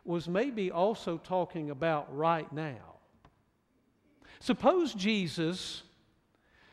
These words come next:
was really also addressing his current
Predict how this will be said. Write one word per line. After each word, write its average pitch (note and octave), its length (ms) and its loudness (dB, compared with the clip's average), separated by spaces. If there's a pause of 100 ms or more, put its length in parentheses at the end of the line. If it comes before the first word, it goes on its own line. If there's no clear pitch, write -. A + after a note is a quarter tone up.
(160)
was G#3 500 8
really G#3+ 600 6 (240)
also G#3 600 6
addressing F3 960 2 (460)
his F#3+ 600 4 (360)
current E3+ 460 2